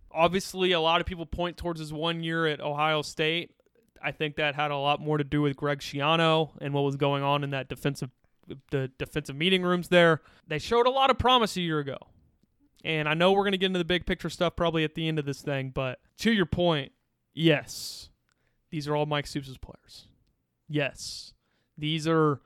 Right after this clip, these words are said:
players that Grinch hasn't recruited. Yes, you can't put, continue to put true freshmen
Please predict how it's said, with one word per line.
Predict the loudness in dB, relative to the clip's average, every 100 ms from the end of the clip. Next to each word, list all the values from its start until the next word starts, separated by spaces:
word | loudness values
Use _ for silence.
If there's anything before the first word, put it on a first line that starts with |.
| _ _
players | 4 6 8 6
that | 6 4
Grinch | 6 4 6
hasn't | 6 6 6
recruited. | 0 2 2 2 0 -8 _ _ _ _ _ _ _
Yes, | -6 8 8 8 4 -6 -4 -6 -12 _ _ _ _ _ _ _ _
you | -16
can't | -6 -2 4 4 4 -4
put, | 4 8 8 6
continue | -6 -2 -2 0 -2
to |
put | 2 4 4
true | 2 -2
freshmen | 0 -2 -2 -4 -4 -4 -8